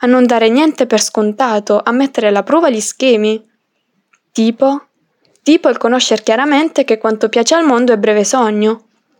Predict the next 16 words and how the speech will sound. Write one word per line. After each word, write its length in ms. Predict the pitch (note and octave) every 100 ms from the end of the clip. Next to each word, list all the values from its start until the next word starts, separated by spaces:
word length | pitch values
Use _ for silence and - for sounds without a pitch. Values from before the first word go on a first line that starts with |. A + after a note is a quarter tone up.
| _ _ _ _ _ _ _ _
Che 120 | - G#3
sarebbe 760 | A3 G3+ G3+ G3+ G#3 B3+ C#4+ _ _ _ _ - -
l'ultimo 420 | B3+ C4 B3 C4+
verso 400 | A#3+ A#3+ - C#4
della 240 | A#3 G#3
prima 220 | - G#3+
poesia 300 | G#3+ C#4 A#3
del 160 | G#3 G#3
canzoniere 540 | A3 G#3+ - C#4 G#3+
di 100 | G#3+
Petrarca. 680 | G#3+ G3 - - - C4+ C4+ _ _ _ _ _ _
No, 360 | B3 B3 A#3 A3+
ti 120 | A#3+
prego, 520 | A#3+ A3+ A3+ A3 A3 _ -
Petrarca 560 | C#4 D4 D4+ D4 C4
no, 440 | A#3+ B3 B3 A3